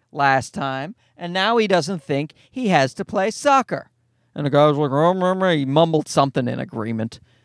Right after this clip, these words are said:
to that old fucking piece of shit lady. And, uh, and I'm like, first of all, even if it wasn't Father's Day, you're a dick.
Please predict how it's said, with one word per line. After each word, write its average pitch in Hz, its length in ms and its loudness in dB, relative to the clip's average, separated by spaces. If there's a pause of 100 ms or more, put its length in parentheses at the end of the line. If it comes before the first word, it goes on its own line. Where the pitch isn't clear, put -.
(240)
to 131 80 -2
that 117 200 2 (120)
old 120 240 4
fucking 113 520 0 (680)
piece - 320 -2
of - 100 -6
shit - 400 0 (180)
lady. 123 520 0 (640)
And, 156 380 0
uh, 139 380 2 (1000)
and 262 140 -4
I'm 349 120 0
like, 294 180 0 (140)
first - 280 0
of 165 100 -6
all, - 280 -2 (760)
even 403 340 2
if 240 140 2
it 202 140 0
wasn't 214 540 2
Father's 185 580 2
Day, - 340 -8 (580)
you're 175 220 4
a 139 80 2
dick. - 400 -4